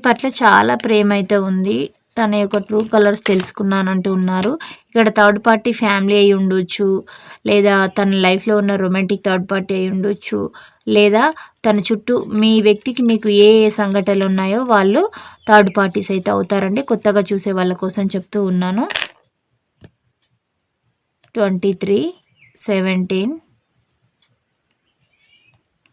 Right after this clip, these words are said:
నైన్టీన్, లెవెన్, ట్వంటీ సెవెన్,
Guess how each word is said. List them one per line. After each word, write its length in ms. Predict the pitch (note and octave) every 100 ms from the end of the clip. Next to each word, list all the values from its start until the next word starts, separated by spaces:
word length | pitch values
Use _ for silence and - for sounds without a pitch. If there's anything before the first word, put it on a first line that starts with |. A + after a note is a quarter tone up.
| _ _ _ _ - G#3
నైన్టీన్, 540 | G3+ G3+ F#3+ G3 G#3 C#4 _ - G3
లెవెన్, 360 | F#3+ F#3+ F#3+ A3 D4+ _ _ _ _ _
ట్వంటీ 320 | - F#3+ F#3 G#3 G#3
సెవెన్, 360 | F#3+ F#3 F#3